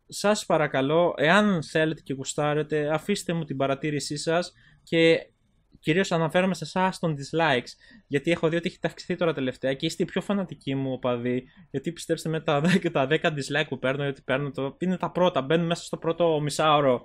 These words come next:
που βγαίνουν τα βίντεο και μετά σταματάει, δηλαδή μόνο, είναι μόνο θετικά. Οπότε ξέρω ότι είστε οι πιο φανατικοί μου viewers και σας σέβομαι ένα κλικ παραπάνω εσάς των dislikes, οπότε αν γουστάρετε, αφήστε ένα,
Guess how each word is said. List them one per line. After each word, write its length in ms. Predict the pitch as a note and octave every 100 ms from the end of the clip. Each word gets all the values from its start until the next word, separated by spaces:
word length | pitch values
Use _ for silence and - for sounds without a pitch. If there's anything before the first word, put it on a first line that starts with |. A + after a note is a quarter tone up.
| - - -
που 80 | C3+
βγαίνουν 340 | C3 C#3 C#3
τα 120 | C3
βίντεο 220 | B2+ E3
και 120 | G3+ D#3
μετά 200 | D#3+ G3+
σταματάει, 520 | - F#3 F3+ E3 D3
δηλαδή 300 | C#3 C#3+ E3
μόνο, 220 | D#3+ E3
είναι 160 | E3+ D#3+
μόνο 200 | E3+ F3+
θετικά. 520 | D3 C#3 B2+ A2+ C3 - - - _ -
Οπότε 340 | C#3 F#3 G3
ξέρω 320 | G3+ A3 A3+
ότι 140 | A3 A3+
είστε 180 | -
οι 40 | A#3
πιο 120 | B3
φανατικοί 520 | A#3+ A#3 F3 D#3 E3
μου 1120 | D3+ C#3+ C#3+ C#3 C#3 C#3 C3+ C#3 C#3 C#3 C#3 C3
viewers 420 | C3 C#3+ C#3 D3+
και 240 | - D3+ D#3 - D#3+ D#3+ -
σας 240 | - E3+
σέβομαι 340 | G#3+ G#3+ G#3
ένα 100 | G#3
κλικ 240 | G3+ G3+ -
παραπάνω 540 | E3 D#3 F3 F3+ D3+
εσάς 280 | C3 C#3 C3
των 140 | C#3
dislikes, 460 | C3 - B2+ B2+ D3+ - - - -
οπότε 360 | D3 G3 G3
αν 120 | F#3+
γουστάρετε, 800 | G3+ F#3+ - C#3 C3 C3 C3 D3 - - _
αφήστε 720 | D#3+ D#3+ A3+ - - G3+ F3
ένα, 240 | D3+ C#3+